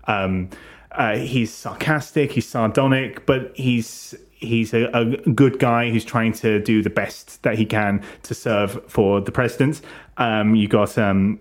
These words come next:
uh, Leo McGarry, who is the, uh, chief of staff, who is best friends with, um, with, um,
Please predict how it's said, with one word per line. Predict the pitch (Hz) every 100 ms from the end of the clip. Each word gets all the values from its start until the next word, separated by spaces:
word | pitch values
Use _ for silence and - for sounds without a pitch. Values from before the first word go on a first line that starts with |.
| - _ _ 117
uh, | 98
Leo | 101 113 110 98 98
McGarry, | 98 110 107 113 117
who | 120 107
is | 95 -
the, | 110 104
uh, | 98 90
chief | - 113 -
of |
staff, | - 120 120 135 - - - -
who | 120 117 -
is | 101 95 -
best | _ 107 -
friends | - 110 117 - -
with, | 151 110 101
um, | 107 98 95 92 - - - _
with, | 127 107
um, | 107 92 90 131